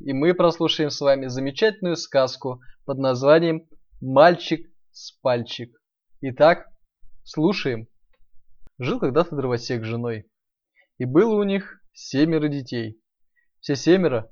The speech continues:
мальчуганы. Три пары близнецов и ещё один, самый младший. Этому малышу едва лет семь исполнилось.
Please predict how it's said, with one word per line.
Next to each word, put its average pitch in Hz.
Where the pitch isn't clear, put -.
мальчуганы. 127
Три 156
пары 135
близнецов 131
и 175
ещё 156
один, 120
самый 156
младший. 120
Этому 165
малышу 175
едва 147
лет 180
семь 123
исполнилось. 117